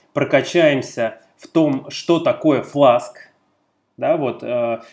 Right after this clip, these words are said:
мы научимся делать прям приложение. У нас будет, э, там H T M L немножко, мы будем ф-, рендерить формы, э, и вообще очень много всего.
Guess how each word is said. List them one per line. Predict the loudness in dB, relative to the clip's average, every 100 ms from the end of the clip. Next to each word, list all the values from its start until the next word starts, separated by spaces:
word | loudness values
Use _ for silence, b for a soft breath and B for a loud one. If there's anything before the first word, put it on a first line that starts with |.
| _
мы | -2
научимся | 2 2 0 -4 -8 -6
делать | -2 -2 -2
прям | -4 -4
приложение. | -2 0 0 0 -4 -4 -6 -10 b b _
У | -4
нас | 0 0
будет, | 2 0 0 -4 -6
э, | -4 -4
там | -2 -2 -2 -12 _
H | -8 -6
T | 0 0
M | 2
L | 0 -2
немножко, | -2 -2 -2 -6 -6 -6
мы | -2
будем | -2 -2 -4
ф-, | -4
рендерить | -2 0 2 2 2
формы, | -2 0 0 0 -4 -8 -14 _ _ b b b b b b
э, | 2 2 2
и |
вообще | 4 4 4 -2 -2 -2
очень | -2 -2 -2
много | -4 -4 -4
всего. | -10 -8 -6 -6 -8